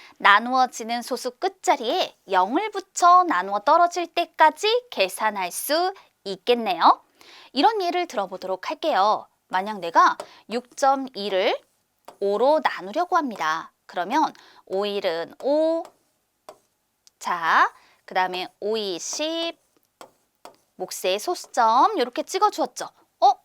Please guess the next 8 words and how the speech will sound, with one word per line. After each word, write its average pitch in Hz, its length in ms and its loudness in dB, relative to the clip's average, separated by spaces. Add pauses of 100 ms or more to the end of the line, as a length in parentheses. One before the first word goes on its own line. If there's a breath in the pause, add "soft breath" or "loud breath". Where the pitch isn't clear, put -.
(140)
나누어 214 280 -4
떨어지지 302 420 -2
않았네요. 214 600 0 (180)
그럼 214 220 2
어떻게 180 320 -2
하면 240 260 -2
돼요? 185 180 2 (760 soft breath)
맞아요. 190 540 2